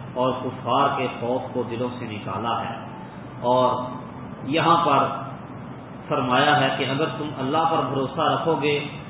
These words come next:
اور اسی اللہ سے ہی مدد مانگو گے تو اللہ تعالیٰ کافروں کے دلوں میں تمہارا روب، دبدبا، تمہاری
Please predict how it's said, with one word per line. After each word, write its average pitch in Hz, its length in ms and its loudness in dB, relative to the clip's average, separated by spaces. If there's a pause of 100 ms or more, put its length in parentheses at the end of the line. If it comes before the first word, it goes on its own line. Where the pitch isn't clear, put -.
(160)
اور 147 200 2
اسی 170 400 -2
اللہ 175 380 2
سے 170 100 0
ہی 143 360 -2
مدد 135 440 0
مانگو 127 320 2
گے 127 240 0 (520)
تو - 120 -4
اللہ 202 320 4
تعالیٰ 190 440 4
کافروں 202 540 2
کے 165 200 -2
دلوں 175 280 0
میں 175 180 -2
تمہارا 139 560 4
روب، 165 340 2 (140)
دبدبا، 139 760 0
تمہاری 143 440 0